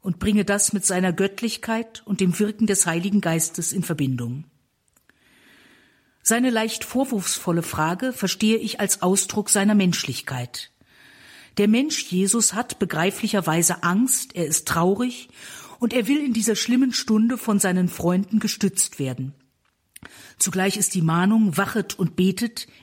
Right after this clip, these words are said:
immer ein Ruf zur Selbstüberwindung,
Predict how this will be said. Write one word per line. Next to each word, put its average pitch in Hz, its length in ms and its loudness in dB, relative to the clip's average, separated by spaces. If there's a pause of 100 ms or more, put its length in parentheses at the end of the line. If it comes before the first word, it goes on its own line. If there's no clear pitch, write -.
immer 262 460 2
ein 190 160 2
Ruf 196 320 0
zur 202 160 2
Selbstüberwindung, 180 1080 0